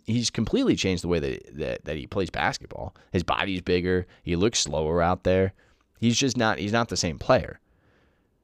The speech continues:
And the problem with, with Anthony Davis, 'cause I would say trade Anthony Davis too. You can't, you can't trade him 'cause no one wants that contract. You can trade Russell Westbrook and you can trade LeBron James.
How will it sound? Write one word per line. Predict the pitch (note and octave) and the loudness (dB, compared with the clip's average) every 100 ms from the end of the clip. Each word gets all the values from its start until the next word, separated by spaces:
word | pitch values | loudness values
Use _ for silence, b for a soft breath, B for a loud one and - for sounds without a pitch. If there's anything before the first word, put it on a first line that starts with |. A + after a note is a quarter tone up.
| _ _ | _ _
And | A2+ A2+ G#2+ | 2 2 0
the | G#2 G#2+ | -2 2
problem | C3 A#2+ A2+ | 6 6 6
with, | G2+ E2+ - | 4 2 2
with | G#2 | 4
Anthony | G2+ F#2 F2+ | 4 2 -2
Davis, | D#2+ E2+ G2 C#2+ - | 0 0 0 -2 -4
'cause | - A2 | 2 6
I | |
would | A2 G2+ | 6 4
say | B2+ | 0
trade | F#2 A2 G#2+ | 2 2 2
Anthony | G2+ E2+ F2 | 2 0 0
Davis | D#2+ G#2+ D2+ | 2 2 2
too. | - | -2
You | A#2+ - | -2 0
can't, | - C3 - | 0 0 0
you | E2 | -10
can't | - B2 G2+ | -4 -2 -2
trade | E2 | -4
him | D#2+ | -6
'cause | F2+ F2 - _ | -8 -12 -14 _
no | - G2+ | -2 0
one | G#2 | 2
wants | F#2 - | 0 -2
that | D#2 | -6
contract. | - G2+ B2 - G2+ - _ _ _ _ _ _ _ _ _ _ _ _ _ | -4 -2 -2 -6 -12 -16 _ _ _ _ _ _ _ _ _ _ _ _ _
You | G2+ G3+ | 6 8
can | G#3+ | 8
trade | - C3 A#2 | 6 6 6
Russell | D2+ D#2 | 2 2
Westbrook | D2 A#2 - - - - | 2 0 -2 -12 -12 0
and | G2+ | 2
you | D3+ | 4
can | F3 | 2
trade | G2 A2 C3+ | 0 2 2
LeBron | - D2+ C2 | 0 -6 -6
James. | F#2+ F#2+ - - | -6 -6 -8 -20